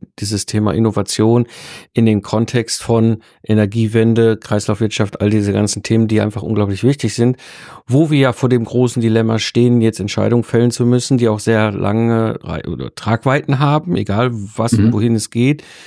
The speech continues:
Speaker 1: Aber sie auf einer fundierten Basis zu machen und vor allem dann in so einem Vier-Wochen-Sprint zum Beispiel, das wäre natürlich genau das Richtige, weil dann kann man viel besser abschätzen,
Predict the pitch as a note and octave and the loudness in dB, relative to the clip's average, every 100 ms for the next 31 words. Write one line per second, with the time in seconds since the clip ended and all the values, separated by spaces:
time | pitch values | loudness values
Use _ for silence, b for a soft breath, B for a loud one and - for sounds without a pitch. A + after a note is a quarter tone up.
0 | B B B - _ _ _ _ _ _ | B B B -20 _ _ _ _ _ _
1 | A#2+ A#2+ A2 A#2+ A2 B2+ G#2 A2+ A2+ A2 | -2 0 2 2 2 0 -2 0 0 0
2 | F#2+ A#2 E3 F3+ D3+ - A2 G2+ G2 G#2 | -2 0 0 0 -4 -4 -6 -4 -6 -8
3 | G2 - A2 A2+ A#2+ A2+ A2+ G#2+ G#2+ G#2 | -8 -4 -2 2 2 2 0 -2 -4 -4
4 | - G#2 D3+ F3 D3 - A#2 - G2+ F#2 | -4 -2 2 0 0 -2 -4 -2 -6 -4
5 | F2+ - F#2+ G2 - G#2 G#2 G#2+ G2+ - | -6 -6 -4 -4 0 0 0 -4 -6 -8
6 | - - A2 G#2 G2 G2 G2+ G2 - C3+ | -16 -6 0 2 2 0 0 -2 0 -2
7 | - C#3 B2+ A2+ G#2+ G#2 G#2 - G#2+ G2+ | 0 0 2 2 0 0 -2 0 -2 0
8 | - D3+ C3 C3 A2+ - A2+ - A#2+ | 0 0 0 0 -2 -2 -4 0 -2